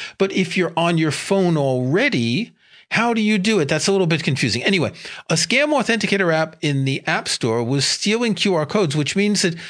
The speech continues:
technically, if they've got enough data about users and what their account names are,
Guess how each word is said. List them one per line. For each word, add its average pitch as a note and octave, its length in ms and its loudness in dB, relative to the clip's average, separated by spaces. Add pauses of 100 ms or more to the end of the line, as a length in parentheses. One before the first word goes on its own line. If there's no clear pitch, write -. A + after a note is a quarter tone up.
(180)
technically, G3 640 0
if D3 140 -2
they've F3+ 200 0
got F3+ 160 2
enough E3 300 0
data E3 340 2
about B2+ 300 0
users C#3+ 420 2
and C3 160 0
what C3+ 140 -2
their A#2 380 -2 (100)
account E3+ 360 -2
names A2+ 300 0
are, G#2 260 0